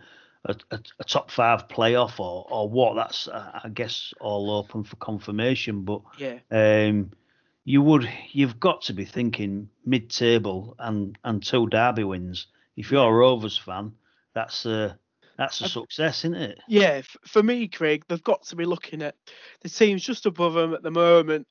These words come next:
Speaker 2: You know, your Wakefields, um, your Salfords, um, potentially Castleford, and trying to think, "Right, we want to progress past them next year.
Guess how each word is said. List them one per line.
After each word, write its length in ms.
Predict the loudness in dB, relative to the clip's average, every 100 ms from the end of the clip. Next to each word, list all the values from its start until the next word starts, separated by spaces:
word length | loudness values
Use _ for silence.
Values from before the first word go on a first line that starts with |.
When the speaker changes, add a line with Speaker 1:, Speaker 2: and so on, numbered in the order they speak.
| _ _ _
Speaker 2:
You 100 | -4
know, 100 | 0
your 180 | 2 2
Wakefields, 1300 | 2 0 0 -6 -10 -4 -4 -2 -4 -4 -8 -18 -18 -20 _ _ _ _ -2
um, 520 | 2 2 2 -2 -6 _ -10
your 100 | -2
Salfords, 880 | 4 4 4 0 0 0 -8 -16 _ _ _ _ -6
um, 460 | 0 2 2 -2 -6 _ _ _ -14 -14 -14
potentially 540 | -4 0 0 0 -4
Castleford, 680 | -2 -4 -4 -10 0 0 0 _ _ _ _ _
and 120 | -8
trying 340 | -2 2 2 2
to 60 |
think, 580 | -2 0 0 0 -6 -18 _ _ _ -4
"Right, 320 | 0 0 0 _ _
we 140 | 0 2
want 180 | 2
to 100 | -2
progress 380 | -10 -6 -6 -8
past 340 | -10 -10 -10 -8
them 200 | -8 -10 _
next 260 | -12 -8 -6
year. 220 | -6 -6